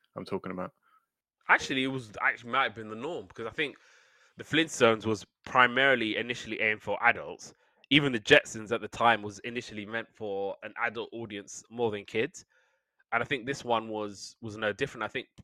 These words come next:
Speaker 2: if it's on prime time as well,
Speaker 1: Yeah.
Speaker 2: then it's gonna be slightly more geared to, uh, to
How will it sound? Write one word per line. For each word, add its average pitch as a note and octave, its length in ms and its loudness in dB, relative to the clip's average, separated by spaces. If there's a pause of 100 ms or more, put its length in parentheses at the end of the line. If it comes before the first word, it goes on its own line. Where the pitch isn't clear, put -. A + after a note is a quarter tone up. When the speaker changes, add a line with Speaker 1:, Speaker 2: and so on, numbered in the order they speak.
Speaker 2:
if A#2 160 -14
it's B2 160 -10
on A2+ 140 -4
prime A#2+ 340 6
time A2 360 -2
as F#2+ 160 -14
well, A2 320 0 (480)
Speaker 1:
Yeah. G#2+ 260 8
Speaker 2:
then A#2+ 160 4
it's - 200 -14
gonna A#2+ 240 2
be A2 320 -4
slightly G#2+ 800 2
more A2+ 440 -8
geared G#2 420 -4 (200)
to, G2+ 380 -8
uh, F#2+ 220 -6 (120)
to A#2 160 -8